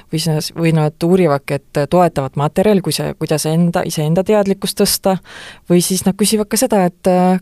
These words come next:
kas noor võib meie juurde tulla või kuhu ta saaks nagu pöörduda, et, äh, et see on hästi tore, et nad meieni jõuab. Samamoodi tegelikult ju õpetajaid jõuab, kirjutab meile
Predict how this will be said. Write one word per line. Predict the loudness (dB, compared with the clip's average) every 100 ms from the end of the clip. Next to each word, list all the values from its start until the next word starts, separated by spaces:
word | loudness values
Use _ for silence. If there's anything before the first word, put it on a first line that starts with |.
| -2
kas | -6 -4 0
noor | 2 4
võib | 2 2
meie | 2 4
juurde | 2 0
tulla | 2 2 2 0 -2
või | -6
kuhu | -2 -2
ta | 0
saaks | -2 -2 -4
nagu | -6 -2
pöörduda, | 2 2 0 -6 -4 -4
et, | -8 _ -8
äh, | -6 -6 -8 -14 -20 -20 -20 -16
et | -8
see | -4
on | -4
hästi | -2
tore, | -2 -2
et | -2
nad | -4
meieni | -2 -2 0
jõuab. | 0 0 -2 -8
Samamoodi | -4 -2 0 -2 -4 -4
tegelikult | -2 -4 -4 -4
ju | -2
õpetajaid | -2 -4 -10 -6
jõuab, | -6 -8 _ -10
kirjutab | -8 -6 -8 -6
meile | -6 -4 -6